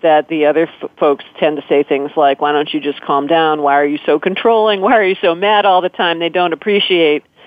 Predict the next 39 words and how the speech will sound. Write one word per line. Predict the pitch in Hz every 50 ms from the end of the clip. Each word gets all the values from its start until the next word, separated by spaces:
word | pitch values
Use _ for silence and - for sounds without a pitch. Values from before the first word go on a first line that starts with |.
| - - - _ _ _
the | - 170
amount | 165 170 165 165 165 151
of | 147 131 -
effort | - 160 165 165 - 156 160 -
that | 151 139
goes | 147 139 139 -
into | 156 143 147 156 - 143 131
it. | 127 113 - - -
So | - 139 135
it | 139 -
can | - 185 170
be | 165 175 160
a | 156
very | 143 175 165 160 160 156 147 147 - -
thankless | 143 175 185 196 - 170 151 147 147 -
and | - 151 143 143
very | 147 143 139 135 135
difficult | 131 160 160 - 175 - - 135 123 - _
place | - - 151 131 127 123 - - -
for, | 143 139 131 127 123 - -
um, | 147 135 131 127 131 123 117 -
a | 156 156
non-A | 156 151 156 156 156 160 156 147 143
D | 135 143 135
D, | 123 139 135 131 - _ _ _ _ _ _ _ _ -
um, | - 135 131 131 131 - - _ _
partner | - 180 175 165 - 160 156 139
in | 127 156 156 147
the | 147
middle | 147 147 147 147 143 139
of | 131 143
all | 135 135 135 135
these, | 135 135 139 - - - _ _ _
these | 147 147 135 - -
things, | 151 139 127 123 143 - - -
um, | 139 135 123 135 127 - _ -
to | - - 147 139 135
be | 139 143 135
managing. | 135 139 139 139 139 135 - - - -